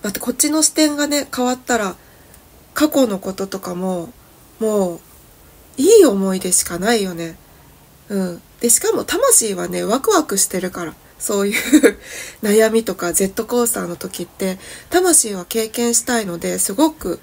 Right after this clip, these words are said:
ワクワクしてるんですよね。うん。ということで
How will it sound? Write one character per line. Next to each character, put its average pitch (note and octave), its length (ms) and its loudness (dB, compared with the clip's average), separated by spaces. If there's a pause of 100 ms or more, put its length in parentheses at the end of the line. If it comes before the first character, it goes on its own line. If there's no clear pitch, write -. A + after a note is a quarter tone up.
(440)
ワ A#3+ 120 -4
ク F#4 120 0
ワ D#4+ 120 6
ク F#3+ 160 -6
し - 60 0
て F#3+ 180 -8
る F#3 120 -6
ん F3 40 -12
で E3+ 100 -12
す F3+ 120 -10
よ E3+ 100 -10
ね。 F#3+ 200 -8 (220)
う G3 60 -8
ん。 F3+ 200 -8 (2000)
と A#3 60 2
い A#3 60 8
う A3+ 40 6
こ A3+ 140 0
と G#3+ 140 -4
で F3 180 -6